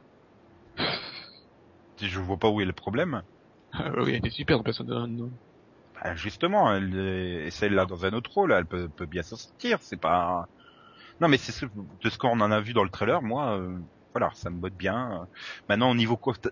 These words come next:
Speaker 1: compatibilité avec Grey's Anatomy, je la cherche encore.
Speaker 2: <laughs> Oui.
Speaker 1: Et, euh, c'est, c'est, c'est pas moins compatible que Missing ou The River comme cette année, hein, donc, euh, bon.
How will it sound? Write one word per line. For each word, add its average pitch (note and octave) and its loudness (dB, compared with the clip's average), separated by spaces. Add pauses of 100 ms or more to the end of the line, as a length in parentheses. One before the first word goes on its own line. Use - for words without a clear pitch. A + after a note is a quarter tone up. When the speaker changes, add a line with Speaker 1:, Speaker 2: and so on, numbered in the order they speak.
(120)
Speaker 1:
compatibilité A#2 0
avec G#2 4
Grey's G2 -4
Anatomy, G#2 0
je F#2 -6
la F#2+ 0
cherche - -4
encore. C3 -2
Speaker 2:
<laughs> - -10 (260)
Oui. C3 -4
Speaker 1:
Et, G#2 4
euh, F#2+ 0
c'est, - -6
c'est, - -6 (500)
c'est G#2+ -10
pas A2+ 4
moins B2+ 2
compatible A#2 -2
que G2 -2
Missing A#2+ -4
ou G#2 -2
The F2+ -6
River F#2+ 0
comme F#2+ 0
cette - -8
année, A2+ 2
hein, F2 -2
donc, F2+ -12
euh, F#2 -2
bon. F2+ -8